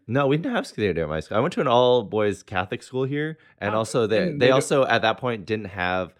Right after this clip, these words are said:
Speaker 1: for some reason, they got a lot of money after we <laughs>
Speaker 2: Yeah.
Speaker 1: left. Uh, so they got a whole bunch of nice facilities and stuff then.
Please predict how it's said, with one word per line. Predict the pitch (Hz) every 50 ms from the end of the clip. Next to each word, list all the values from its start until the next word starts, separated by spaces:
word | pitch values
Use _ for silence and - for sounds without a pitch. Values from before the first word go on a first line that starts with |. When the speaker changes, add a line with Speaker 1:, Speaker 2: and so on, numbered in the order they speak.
| _ _ _
Speaker 1:
for | - 120
some | - - 151
reason, | 139 135 120 127
they | 117 110
got | 104 107 98
a |
lot | 92 98 101 104
of | 95
money | 87 92 98 95 73
after | 76 80 - - - 107 101
we | 107 104
<laughs> | -
Speaker 2:
Yeah. | 131 135 131
Speaker 1:
left. | 117 - - - - - _ _ _ _ _ _
Uh, | - 90 90 82 87
so | 101 107
they | 107
got | 110 104 92
a |
whole | 98 117 110
bunch | 98 104 95 -
of | 98
nice | 90 87 85 -
facilities | _ - - 92 82 78 78 76 78
and | 80
stuff | 71 78 71 69
then. | 67 87 80 73 71 71